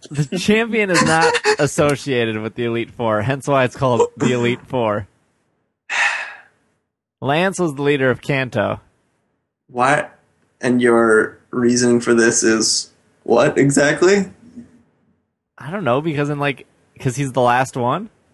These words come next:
Speaker 2: No.
Speaker 3: He's the last one?
Speaker 2: They each have their own throne and their
Speaker 3: Yeah.
Speaker 2: own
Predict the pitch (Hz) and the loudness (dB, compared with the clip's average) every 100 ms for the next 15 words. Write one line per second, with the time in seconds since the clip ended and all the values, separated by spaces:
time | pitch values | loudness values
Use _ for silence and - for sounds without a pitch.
0 | _ 147 156 151 151 151 147 143 147 143 | _ -6 0 2 4 4 4 4 4 2
1 | 135 123 131 151 156 _ _ _ _ _ | 0 -2 0 0 -2 _ _ _ _ _
2 | - 147 180 - 190 160 156 127 120 127 | -4 0 0 0 -2 0 2 4 4 2
3 | 123 - - 104 101 101 101 98 92 87 | -2 -8 -2 2 4 2 2 0 2 4
4 | 87 90 90 87 | 4 6 4 0